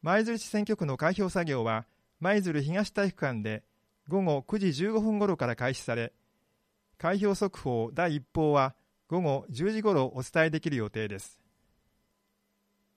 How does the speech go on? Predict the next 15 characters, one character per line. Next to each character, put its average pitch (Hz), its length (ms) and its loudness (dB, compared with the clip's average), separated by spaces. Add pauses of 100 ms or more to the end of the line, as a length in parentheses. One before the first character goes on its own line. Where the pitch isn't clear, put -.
(600)
令 190 160 4
和 170 140 6
五 143 100 2
年 139 300 0 (320)
京 208 200 2
都 202 120 0
府 202 100 2
議 196 100 0
会 180 260 2
議 165 140 0
員 123 180 -2
一 135 140 -8
般 180 200 0
選 170 180 -2
挙 113 300 -4